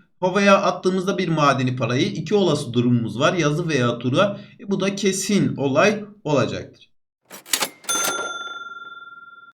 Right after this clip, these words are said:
Basit olayların olma olasılığı. Bir olayın olma olasılığı istenen olası durumların sayısı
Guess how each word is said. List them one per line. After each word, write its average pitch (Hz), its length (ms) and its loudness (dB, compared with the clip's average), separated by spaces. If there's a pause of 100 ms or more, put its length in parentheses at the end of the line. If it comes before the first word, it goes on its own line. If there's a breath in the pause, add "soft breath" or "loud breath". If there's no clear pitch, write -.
(640)
Basit 247 300 0
olayların 208 580 6
olma 226 360 4
olasılığı. 170 720 2 (140)
Bir 269 180 2
olayın 214 360 6
olma 226 380 4
olasılığı 160 680 2
istenen 226 680 -2
olası 208 480 0
durumların 160 540 4
sayısı 233 840 0